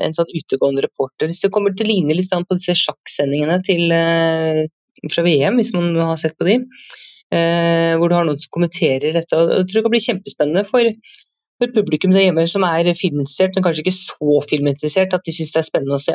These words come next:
alle de toogtyve prisene som deles ut. Eh, men for de som er så interessert, så kan man også gå på N R K dot N O og se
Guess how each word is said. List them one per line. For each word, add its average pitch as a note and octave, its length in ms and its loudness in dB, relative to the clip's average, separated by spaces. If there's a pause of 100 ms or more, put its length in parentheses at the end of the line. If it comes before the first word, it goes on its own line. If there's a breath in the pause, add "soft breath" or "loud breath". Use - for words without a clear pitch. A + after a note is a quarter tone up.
(100)
alle C#3 320 -2
de D3 160 2 (100)
toogtyve D3 540 -2
prisene C3+ 300 -2
som D#3 160 -4
deles C3 260 -2
ut. - 160 0 (640 loud breath)
Eh, E3 240 2
men F#3 160 2
for G3 160 0
de G#3 160 2
som G#3+ 140 2
er - 20 -2
så F3+ 240 0
interessert, F#3 400 2
så - 160 -2
kan G#3 80 -2
man G3+ 80 4
også F3+ 180 0
gå F#3 140 0
på F3+ 80 2
N D#3+ 80 0
R D#3+ 80 0
K F3 160 0
dot F3 160 -2
N D3 220 0
O D#3+ 80 2
og - 20 0
se - 160 0